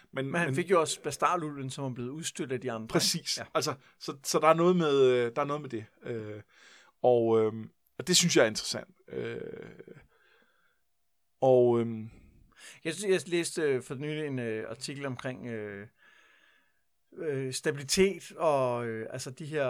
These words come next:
Speaker 2: øh, vikinge, øh, kongeriger, at, øh,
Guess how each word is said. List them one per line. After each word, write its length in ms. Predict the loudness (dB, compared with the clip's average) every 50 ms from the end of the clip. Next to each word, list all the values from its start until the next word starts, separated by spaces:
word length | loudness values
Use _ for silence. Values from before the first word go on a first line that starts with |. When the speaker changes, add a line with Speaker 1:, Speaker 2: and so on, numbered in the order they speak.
| -2
Speaker 2:
øh, 380 | -4 -4 -6 -8 -10 -12 -10 -8
vikinge, 420 | -8 -6 -4 -4 -2 -2 -2 -6 -8 -10 -20 _ _ _ _ _ -14
øh, 380 | -12 -12 -10 -12 -12 -14 -14
kongeriger, 640 | -12 -8 -6 -6 -6 -6 -8 -8 -10 -10 -8 -8 -8 -8
at, 420 | -10 -10 -10 -10 -10 _ _ -10
øh, 220 | -8 -8 -6 -8